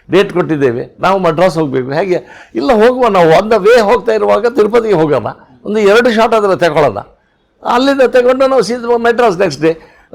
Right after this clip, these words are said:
ಅಲ್ಲಿ ನೀವು ಬೇರೆ ಕೆ-, ಕೆಲಸ ಇದ್ರೆ ಪ್ರಾಸೆಸ್ ಆಗ್ತಾ ಇರುವಾಗ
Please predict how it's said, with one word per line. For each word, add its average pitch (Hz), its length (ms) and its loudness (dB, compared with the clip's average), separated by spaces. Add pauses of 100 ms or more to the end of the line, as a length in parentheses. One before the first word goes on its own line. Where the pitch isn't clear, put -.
(200)
ಅಲ್ಲಿ 226 520 2
ನೀವು 208 260 0
ಬೇರೆ 202 560 2
ಕೆ-, 160 140 -6
ಕೆಲಸ 165 300 -2
ಇದ್ರೆ 175 260 0
ಪ್ರಾಸೆಸ್ 160 380 -2
ಆಗ್ತಾ 165 260 0
ಇರುವಾಗ 135 360 2